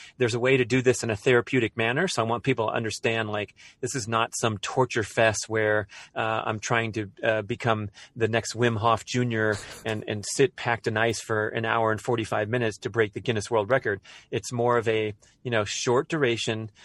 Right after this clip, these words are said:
optimally brief and comfortable to the individual as they build competency. Of course, they can stay longer, uh, but it's to get that wonderful hormonal boost and to integrate it as a health practice. And, you know, the science is showing not only the hormone boost, but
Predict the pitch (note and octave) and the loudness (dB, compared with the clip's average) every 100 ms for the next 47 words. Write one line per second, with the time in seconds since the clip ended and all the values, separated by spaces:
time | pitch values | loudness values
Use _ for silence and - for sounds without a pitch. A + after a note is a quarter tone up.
0 | - - A#2+ C#3 D3 C3 B2+ B2 A#2+ - | -8 2 2 2 2 2 2 0 -2 -4
1 | G#2 A#2+ C3 B2 A2 - - E3 C3+ A2+ | -2 0 2 0 -4 -2 -2 0 0 2
2 | A2 - A2 A2 A#2 A2+ C3+ C3+ G#2 G2+ | 2 0 -4 -2 -2 0 0 0 -2 -2
3 | A2 A#2 G#2 A2 F#2+ A#2+ G#2+ C#3 E3 - | -2 -2 -2 -2 0 0 2 2 2 0
4 | G2 - G2+ - G#2+ G#2+ G2+ G2 - G#2 | -4 -2 -2 -2 -4 -4 -6 -4 -2 0
5 | G2+ G2 G2 A2 C3 - - - A#2 A2 | 0 -2 0 -2 -4 -16 -10 2 2 4
6 | A2+ - - B2 D3+ A#2 G#2+ A2+ B2+ D3+ | 0 -4 -4 0 0 2 0 0 0 0
7 | C3 A#2+ A2+ A2 - B2 A#2 B2+ A2+ F2 | 0 0 0 0 0 0 2 0 0 2
8 | B2 G2 - - A2+ G#2+ G#2 - - - | 2 2 -4 -8 -6 -4 -6 -12 -20 -14
9 | - A2+ G#2+ C#3+ C#3 A#2+ A#2 A2 G#2+ A2 | -4 -4 -2 -2 -2 2 2 2 -2 0
10 | G2+ G#2 F3+ G#3 - G2 - F#2+ F#2+ - | -2 2 2 2 2 0 0 -6 -6 -12
11 | _ - _ C3+ A2+ A2 - A3 A2+ A2 | _ -20 _ -4 -2 -4 -4 -2 0 0
12 | A#2 A#2+ A2+ G#2 B2 A2+ A2 A2 A#2 A#2 | 0 0 -2 -4 -2 0 -2 0 2 2
13 | A2+ G#2 G2+ G2+ B2 A2 G#2+ G#2 A2 - | 0 0 0 2 2 2 0 0 -2 0
14 | G#2 | -2